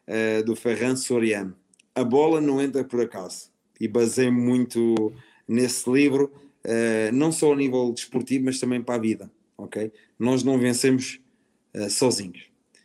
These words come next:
E no futebol, quem pensa que vive sozinho pode vencer a primeira, a segunda, mas à primeira derrota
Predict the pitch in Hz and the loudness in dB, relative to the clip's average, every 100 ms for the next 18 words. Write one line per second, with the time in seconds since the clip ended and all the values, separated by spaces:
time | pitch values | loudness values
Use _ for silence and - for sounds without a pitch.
0 | _ - 110 113 - 120 139 156 - - | _ -4 -2 -2 0 2 4 2 -4 -20
1 | _ _ - 120 120 117 147 143 143 143 | _ _ -2 0 0 2 2 2 0 0
2 | 139 131 - 135 131 143 147 147 _ _ | 0 0 2 0 2 0 0 -6 _ _
3 | _ - 120 123 120 127 123 117 117 135 | _ -4 -2 -2 0 0 0 0 0 0
4 | 131 120 - 113 131 127 127 113 113 120 | 0 -2 -4 0 0 0 -4 -4 -2 -2
5 | 120 135 139 131 117 147 151 156 | 0 2 2 0 2 0 0 -6